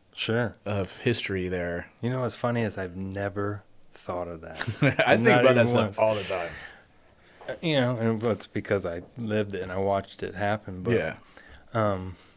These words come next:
Speaker 1: yeah, I think it would probably be a little more self-sustaining because nowadays you don't really need, I mean, it helps, but you don't need that major label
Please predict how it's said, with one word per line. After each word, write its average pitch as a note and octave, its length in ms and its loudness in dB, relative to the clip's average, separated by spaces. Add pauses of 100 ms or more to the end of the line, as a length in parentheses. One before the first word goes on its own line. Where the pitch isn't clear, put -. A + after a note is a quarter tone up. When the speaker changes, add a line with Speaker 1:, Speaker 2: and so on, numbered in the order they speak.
(720)
Speaker 1:
yeah, D#3 180 4
I G#2+ 60 4
think C3 240 0
it B2 80 2
would A2 160 -2
probably A#2+ 320 4
be G#2+ 140 -2
a G#2 80 0
little G#2+ 160 0
more G2+ 220 -4
self-sustaining A2+ 920 -2
because G2+ 360 0
nowadays G2+ 560 2
you G#2 80 0
don't G2+ 240 -2
really G2 300 0
need, G2+ 600 -2 (1120)
I A2 40 -2
mean, G2 320 -4
it G2+ 200 -10
helps, F#2+ 380 -2
but - 360 -6
you A2 160 -8
don't G2 320 -4
need G#2 220 2
that F#2 160 -2
major F#2+ 400 -4
label F2+ 460 -4